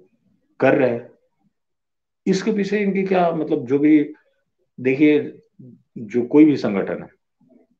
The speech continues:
इसके ऊपर तो ये लोग बात करते हैं कि हाँ, इसको स-, करवा दिया और मास्टर स्ट्रोक बाद ये भी बता रहे हैं कि मोदी जी ने पीएफआई को ban कर दिया।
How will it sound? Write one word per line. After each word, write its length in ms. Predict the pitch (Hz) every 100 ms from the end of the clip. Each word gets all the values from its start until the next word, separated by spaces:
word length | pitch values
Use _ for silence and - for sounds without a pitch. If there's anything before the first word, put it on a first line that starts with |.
| _ _ _ -
इसके 220 | 131 165
ऊपर 200 | 156 151
तो 100 | 156
ये 60 | 143
लोग 120 | 131
बात 200 | 131 127
करते 300 | 127 117 123
हैं 120 | 120
कि 60 | 117
हाँ, 380 | 107 113 107
इसको 360 | 110 107 - 117
स-, 340 | - 104 107 - - _ -
करवा 320 | 110 107 107
दिया 240 | 104 113 110
और 80 |
मास्टर 380 | 107 107 107 117
स्ट्रोक 240 | 110 123 120
बाद 200 | 120 131
ये 80 |
भी 120 | 139 160
बता 200 | 123 98
रहे 100 | 87
हैं 80 | - _ _ _ _ _ _ _ _ _ _ _ _ _ _ -
कि 260 | 120 - 120
मोदी 320 | 110 123 123
जी 120 | 120
ने 260 | 117 104 -
पीएफआई 360 | 110 101 101 92
को 160 | 95
ban 260 | 90 92 180
कर 100 | -
दिया। 340 | - - _